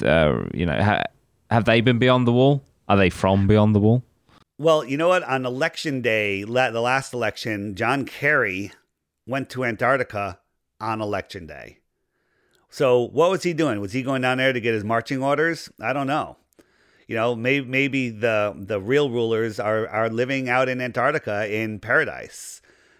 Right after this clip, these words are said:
Speaker 2: Uh, w-, I don't know, but there is a lot of creepy stuff that goes on in Antarctica.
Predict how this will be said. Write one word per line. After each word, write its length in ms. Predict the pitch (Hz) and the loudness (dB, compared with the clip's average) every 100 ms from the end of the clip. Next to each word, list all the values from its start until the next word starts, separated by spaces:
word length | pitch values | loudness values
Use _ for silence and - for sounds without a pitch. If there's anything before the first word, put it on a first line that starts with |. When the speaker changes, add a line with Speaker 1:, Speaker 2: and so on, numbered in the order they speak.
| - | -6
Speaker 2:
Uh, 280 | 107 104 98 | -2 -2 -4
w-, 240 | 101 101 | -10 -10
I 140 | 101 123 | -2 0
don't 220 | 131 120 | 0 0
know, 280 | 123 110 82 | 0 -2 -4
but 280 | 90 95 _ _ _ _ _ _ _ _ _ - | -6 -8 _ _ _ _ _ _ _ _ _ -4
there 200 | 113 139 | 2 4
is 140 | 151 | 6
a 100 | 147 | 6
lot 300 | 139 135 143 | 6 6 6
of 340 | 151 135 104 92 | 4 4 0 -2
creepy 300 | - 156 160 | 0 2 2
stuff 280 | - 156 - | 2 0 2
that 80 | 127 | 4
goes 200 | 143 131 | 4 4
on 180 | 139 | 4
in 140 | 139 139 | 4 4
Antarctica. 640 | 131 127 139 - 85 69 | 2 2 0 0 -2 -4